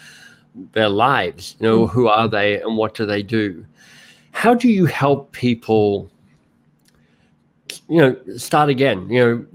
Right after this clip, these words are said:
Speaker 1: think about, "I need to start again and write a new story, one that fits with the now of where my, what reality is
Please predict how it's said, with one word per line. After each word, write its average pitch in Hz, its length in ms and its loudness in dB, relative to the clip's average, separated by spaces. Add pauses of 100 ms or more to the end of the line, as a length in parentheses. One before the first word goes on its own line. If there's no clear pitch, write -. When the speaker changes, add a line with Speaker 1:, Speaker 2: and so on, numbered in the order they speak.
(160)
Speaker 1:
think 147 220 0
about, 117 420 0
"I 127 120 0
need 127 280 -2
to 120 120 -4
start 120 360 -2
again 113 320 -4
and 113 180 -4
write 110 240 -2
a 117 80 -6
new 117 240 -2
story, 98 520 -2
one 110 280 -2
that 104 240 -4
fits - 480 -10 (120)
with 113 400 -4 (1200)
the 120 160 -2
now 117 460 2
of 107 160 -4
where 110 220 0
my, 110 280 -2
what 120 200 -6
reality 113 580 -2
is 90 340 -8